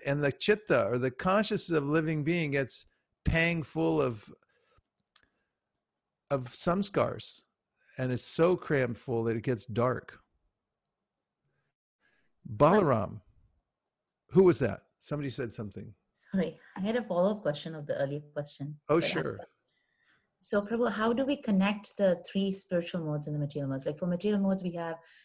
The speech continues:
Speaker 2: goodness, passion, and ignorance, where we are talking about, um, you know, how it affects a, a living entity and what are different things that they do. But,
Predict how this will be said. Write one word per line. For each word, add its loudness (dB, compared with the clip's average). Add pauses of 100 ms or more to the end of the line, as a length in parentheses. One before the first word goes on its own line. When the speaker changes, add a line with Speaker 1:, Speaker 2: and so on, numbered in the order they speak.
(200)
Speaker 2:
goodness, 0
passion, -2 (300)
and 2
ignorance, 0
where 4
we 0
are 0 (100)
talking -2
about, 0 (560)
um, 0
you -2
know, -2
how 2
it 2
affects -2
a, 6
a 2
living 0
entity -2
and 0 (120)
what 0
are 2
different -4
things -2
that -16
they 0
do. -4 (640)
But, 2